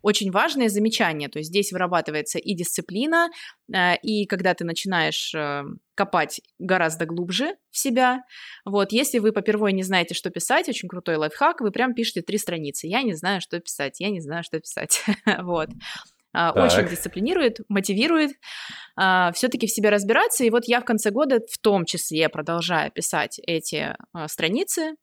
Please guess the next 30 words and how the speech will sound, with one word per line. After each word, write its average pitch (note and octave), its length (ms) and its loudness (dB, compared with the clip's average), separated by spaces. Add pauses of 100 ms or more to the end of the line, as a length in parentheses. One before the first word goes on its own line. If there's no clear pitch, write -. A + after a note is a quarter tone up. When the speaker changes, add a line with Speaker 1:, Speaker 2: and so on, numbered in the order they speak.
Speaker 1:
да, A3 180 4
своих G#3 240 -2
переживаний, F#3 480 -2
чувств, - 300 -6
эмоций. F3 400 -2
То D#3 100 -4
есть D3+ 160 -4
это F3 180 -6
не E3 200 -6
какой-то E3+ 360 -4
там D3+ 300 -8 (340)
по F3 80 -4
пунктам. E3+ 540 -6 (580)
Я F#3 220 2
выделила, A3 440 2
что G3 420 2 (380)
очень A3 360 2
эмоциональная F#3 600 0
для F3 140 -4
меня F3 360 0
штука, G#3+ 640 0
радостная F3 720 -2 (160)
прям. E3 320 -6 (400)
А, D#3+ 220 -2 (100)
я C4 300 4
в G3+ 120 -4
ноябре F#3+ 300 2
пошла G3 280 0
на G3 120 0
спорт. - 460 -6